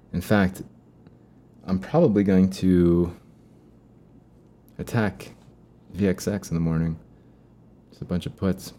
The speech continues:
that expire next week. So expect a bounce, because, honest, with trading,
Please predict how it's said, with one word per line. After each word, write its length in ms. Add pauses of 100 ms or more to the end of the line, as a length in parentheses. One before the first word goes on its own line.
(160)
that 80
expire 320
next 240
week. 240 (2250)
So 320
expect 400
a 60
bounce, 500
because, 340 (640)
honest, 380 (380)
with 180
trading, 640